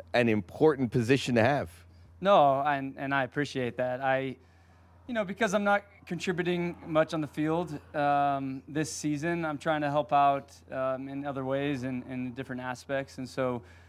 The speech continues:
Speaker 2: whether it be, you know, talking to guys between exercises and training or, um, at halftime of a game or just in between, trying to, you know, give my two cents, give my experience and, and try to help out where I can and, and contribute.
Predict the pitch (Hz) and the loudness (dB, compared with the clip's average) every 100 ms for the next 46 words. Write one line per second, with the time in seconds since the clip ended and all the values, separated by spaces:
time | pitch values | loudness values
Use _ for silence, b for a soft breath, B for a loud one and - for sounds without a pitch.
0 | b 135 131 131 117 131 131 127 123 117 | b -4 -2 -2 -2 -4 -4 -4 -6 -4
1 | 120 113 123 113 123 123 117 - 120 117 | -6 -6 -8 -6 -4 -6 -8 -10 -8 -8
2 | 113 110 - 120 110 107 113 104 131 123 | -12 -12 -10 -8 -10 -14 -14 -10 -8 -8
3 | 120 117 113 113 110 b b b - 113 | -8 -8 -10 -12 -14 b b b -10 -6
4 | 110 107 107 117 117 120 131 120 110 117 | -6 -6 -8 -10 -10 -8 -8 -8 -10 -12
5 | 98 139 139 139 131 123 117 117 117 - | -6 -4 -2 -2 -4 -6 -6 -8 -10 -10
6 | 147 180 156 175 165 127 143 143 143 135 | -6 -2 -2 0 0 2 0 0 0 0
7 | 131 127 123 135 123 139 139 127 - 120 | -2 -6 -8 -6 -6 -4 -4 -4 -8 -8
8 | - 120 117 135 127 131 120 - 123 123 | -6 -8 -8 -6 -4 -4 -8 -10 -8 -6
9 | 123 117 120 113 b b b 123 127 120 | -6 -8 -10 -10 b b b -8 -2 0
10 | 120 123 123 120 120 117 120 120 123 127 | 0 0 2 0 0 -2 -2 -6 -4 -4
11 | 120 117 120 113 104 131 123 131 | -4 -6 -8 -10 -8 -4 -2 -2